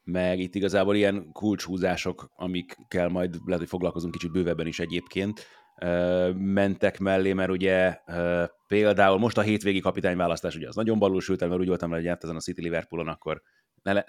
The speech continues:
ne, ne a Haaland Salah páros legyen a kapitány meg a csapatkapitány helyettes, hanem sikerült ugye ráhúznom Sonra meg Sakára. Hát ebből mind a két játékosnak ugye fantasztikus hétvégéje lett, úgyhogy azt is sikerült benézni, meg hát igazából nekem itt a kapus kérdés az, ami nagyon mellé ment, meg a védőkről is lehet, hogy érdemes beszélni egy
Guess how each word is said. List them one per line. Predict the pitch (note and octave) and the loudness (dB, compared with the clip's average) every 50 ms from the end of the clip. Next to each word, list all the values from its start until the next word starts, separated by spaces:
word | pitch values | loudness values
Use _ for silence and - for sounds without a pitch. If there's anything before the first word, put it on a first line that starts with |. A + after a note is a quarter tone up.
| - | -2
ne, | A2 A#2 A#2 A2+ - | 2 4 4 4 4
ne | - A#2+ A#2+ | 4 4 4
a | A2+ | 6
Haaland | G#2 G#2 A2+ A2+ G2+ G2+ F#2 | 6 8 8 8 8 6 6
Salah | - G#2+ G#2 G#2 F#2+ | 4 4 6 6 6
páros | - G#2 G2+ G2 F#2+ F#2 - | 6 6 6 6 6 4 0
legyen | - G2+ F#2+ G2 F#2+ F#2+ | 0 0 0 2 0 0
a | F#2+ F#2+ F#2+ F#2+ F#2+ E2 - | 0 2 2 2 2 0 -2
kapitány | - - F#2 - F#2+ - F#2+ F#2+ | -4 -6 -6 -4 -2 0 0 0
meg | F#2+ F#2 F2 | 0 0 0
a | F2 F2 | 0 0
csapatkapitány | - G2+ F#2+ - G#2 - G#2+ G2 A2 G#2 G#2 G2+ | 0 0 0 -2 0 0 0 0 0 0 0 0
helyettes, | G2 G2 G2 - - F#2 - | 0 0 -2 -2 -4 -4 -4
hanem | F#2 F#2 | -4 -4
sikerült | F2+ - G2+ - F#2+ F2 F2+ F2 - | -4 -4 -4 -4 -2 -2 -2 -4 -2
ugye | F2 F2+ | -2 0
ráhúznom | F2+ F#2+ F#2 F2+ F2 F2 E2 F2+ F2+ F2 | 2 2 2 2 0 -2 -2 -2 -4 -4
Sonra | - - F#2 F#2 F#2 F2+ F2 | -4 -6 -4 -4 -2 -2 -2
meg | E2+ E2 - | -4 -4 -6
Sakára. | - - F#2+ F#2 - G#2 G2+ G2 A2 A2+ - _ _ _ _ - | -6 -6 -6 -4 -2 -2 0 0 0 -2 -2 _ _ _ _ -18
Hát | - - - | -12 -8 -6
ebből | F#2 F2 F2+ F#2 | -4 -2 -2 -2
mind | F#2 F#2 | -2 -2
a | F2+ E2+ | -4 -4
két | - F2+ E2+ | -6 -4 -4
játékosnak | F#2 F2 - F2 E2+ F2 - F2+ E2+ | -4 -4 -4 -4 -8 -8 -6 -6 -6
ugye | F2+ F2 F2 F2 | -2 -2 -2 -2
fantasztikus | - - F#2 F2+ F#2 F2+ - G2 - G#2+ - | -2 -4 -6 -4 -6 -8 -8 -10 -10 -10 -8
hétvégéje | - G2+ F#2+ - G2+ G2+ F#2+ G#2 G#2 G#2 | -6 -8 -6 -4 -6 -4 -2 0 0 2
lett, | G#2 A2 A2 - _ _ _ _ _ _ | 2 0 -2 -4 _ _ _ _ _ _
úgyhogy | - E2 D2+ D#2 | -16 -10 -8 -8
azt | F#2+ - - | -8 -6 -8
is | G#2+ | -8
sikerült | - G#2+ - A2+ G#2 G#2+ G2 | -8 -4 0 2 2 4 4
benézni, | G2+ G#2 G#2+ G#2+ G2+ F#2 G#2 | 4 4 4 2 2 2 0
meg | G#2 G2 | 0 0
hát | A2 - | -2 -2
igazából | B2 C#3 C3 A2+ G2+ G2+ | 0 2 2 4 4 4
nekem | G#2 G2+ F2+ G2 | 4 2 0 -2
itt | F2+ | -2
a | F#2+ - | -2 -2
kapus | - G#2 - D2+ - | -2 -4 -4 -6 -10
kérdés | - - D#2 D#2+ D#2 - E2+ | -10 -8 -8 -8 -6 -4 -4
az, | E2+ D#2 D2 _ _ _ _ _ _ _ _ - | -4 -6 -6 _ _ _ _ _ _ _ _ -8
ami | E2 E2 E2+ E2+ F2 F2 - - | -4 -2 -2 -2 -2 -2 -4 -4
nagyon | F2 F#2 F#2+ G2+ G#2 G#2+ | -4 -2 0 2 2 4
mellé | G#2+ A2 A2 A2+ A2+ A#2 | 4 4 4 4 4 4
ment, | A#2 A2 A#2 A#2 G#2 - - _ | 4 4 2 2 0 -2 -8 _
meg | - F2 E2 | -4 -2 0
a | F2 | 2
védőkről | F2+ F#2 D#2+ E2 - D2+ D#2 | 2 2 2 0 -2 -4 -4
is | D2+ | -4
lehet, | - E2 D2 D2+ | -4 -6 -4 -4
hogy | D2+ | -4
érdemes | D#2+ D#2+ D#2 D#2 D#2 | -4 -4 -4 -6 -6
beszélni | - E2 E2 - - F2 E2+ E2 | -4 -4 -4 -4 -4 -4 -6 -6
egy | D#2 | -8